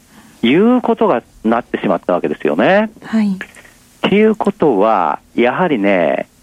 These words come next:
Speaker 1: このジョージ・ソロスが、あ、今年になって言ってましたけども、中国が世界経済の最大のリスクになるって言ったんです。で、私もね、中国もインドもそうなんですけれども、あれだけね、環境汚染した状況でね、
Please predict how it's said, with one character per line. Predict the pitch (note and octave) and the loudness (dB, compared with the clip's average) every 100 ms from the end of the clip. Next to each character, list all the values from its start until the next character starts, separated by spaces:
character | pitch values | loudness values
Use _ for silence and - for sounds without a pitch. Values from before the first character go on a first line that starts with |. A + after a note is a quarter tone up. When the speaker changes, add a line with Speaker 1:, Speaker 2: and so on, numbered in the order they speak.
| - | -4
Speaker 1:
こ | G#2 | -2
の | |
ジ | G2 | 0
ョ | C#3+ G3 | 0 0
ー | G#3 | 0
ジ・ | |
ソ | G#3+ | 0
ロ | G3 | -2
ス | - | -2
が、 | F2+ G2 E2 - - | -2 0 0 -2 -6
あ、 | - E2+ | -6 -4
今 | G#2 | -6
年 | - A#2 | -4 -2
に | |
な | A2 | -2
っ | |
て | G#2+ - | -2 -4
言 | |
っ | - | -4
て | - | -2
ま | G#2+ | -2
し | F#2 | -2
た | E2 | -4
け | - | -4
ど | D#2 | -4
も、 | F2 G2 D2 - _ - _ - _ - - _ - | -2 0 -2 -4 _ -20 _ -20 _ -20 -20 _ -8
中 | - B3+ C#4 A3+ C3+ | -2 2 2 2 0
国 | - G2 | 0 -2
が | G#2+ A2 D2+ - _ - - | 0 0 0 -2 _ -6 -2
世 | G#3 | 0
界 | B3 B3+ | 0 -2
経 | A3+ A#3 G#3 | 0 0 2
済 | D3 G2+ | 0 -2
の | F2 | -4
最 | B2 D3+ G#3+ | -2 0 2
大 | B3 | 2
の | A#3 | 2
リ | A3 | 2
ス | F#4 | 0
ク | E3+ | 0
に | A2 | -2
な | G#2 | -2
る | |
っ | - | -4
て | _ - | _ -14
言 | - | -14
っ | - - | -16 -10
た | - | -10
ん | |
で | |
す。 | - _ - F3 E3+ E3+ F3 - - | -10 _ -10 -8 -8 -12 -16 -10 -2
で、 | |
私 | G#2 A#2 G3 G#3+ | 0 0 0 0
も | |
ね、 | G3+ G#3+ D#3 E2+ - - _ _ _ - | 2 2 2 0 -4 -10 _ _ _ -6
中 | F#3+ G3+ E3+ | -2 0 0
国 | A2 | 0
も | G#2 | 0
イ | F3+ | 0
ン | |
ド | F3 | 0
も | G#2 - | -2 -2
そ | E3+ | 0
う | |
な | F3 | 0
ん | G2+ | -2
で | F2 | -4
す | - | -4
け | F#2 | -4
れ | D#2 | -2
ど | D2 | -2
も、 | E2+ A2 E2 C2 - _ _ _ _ - | -2 0 -2 -4 -8 _ _ _ _ -6
あ | F#2 B2+ | -4 0
れ | F#3+ | 0
だ | A3+ A3 | 0 0
け | A3 G#3+ | -2 0
ね、 | G#3 G#3+ A3 G#3 | 2 2 2 0
環 | - C#3 E3 | -2 -4 -4
境 | - E3+ F3 | -2 0 0
汚 | |
染 | - B2 G#2+ | 0 -2 -2
し | |
た | - F#2 | -4 -2
状 | G2 G#2 | 0 -2
況 | - A2+ | 0 0
で | G#2+ | 0
ね、 | G#2 A#2 D#3 | 0 0 0